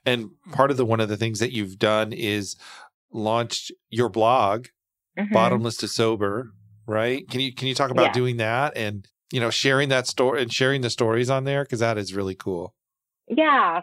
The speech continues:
Speaker 2: So Bottomless to Sober, I came up with it probably around January of twenty twenty-one. So I just had a few months of recovery. And, you know, one of the biggest things that I had to deal with was grief, because as I stated, my boyfriend died in April of twenty twenty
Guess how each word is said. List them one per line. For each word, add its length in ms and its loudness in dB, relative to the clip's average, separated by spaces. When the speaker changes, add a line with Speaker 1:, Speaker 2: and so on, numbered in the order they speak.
Speaker 2:
So 180 4
Bottomless 560 0
to 140 -6
Sober, 360 0
I 300 -2
came 160 -4
up 160 -4
with 260 -4
it 320 -4
probably 460 -2
around 320 -4
January 540 -4
of 100 -4
twenty 380 -8
twenty-one. 680 -2
So 120 2
I 140 4
just 160 -4
had 120 2
a 80 0
few 200 -6
months 260 -4
of 80 -6
recovery. 680 -2
And, 160 2
you 60 4
know, 100 4
one 240 2
of 100 0
the 60 0
biggest 380 0
things 200 -2
that 120 -2
I 100 0
had 180 -2
to 60 -20
deal 220 -2
with 140 -2
was 140 -4
grief, 280 -4
because 340 0
as 160 2
I 180 0
stated, 340 0
my 180 -4
boyfriend 460 0
died 320 0
in 180 -6
April 300 2
of 120 -6
twenty 300 -4
twenty 300 -4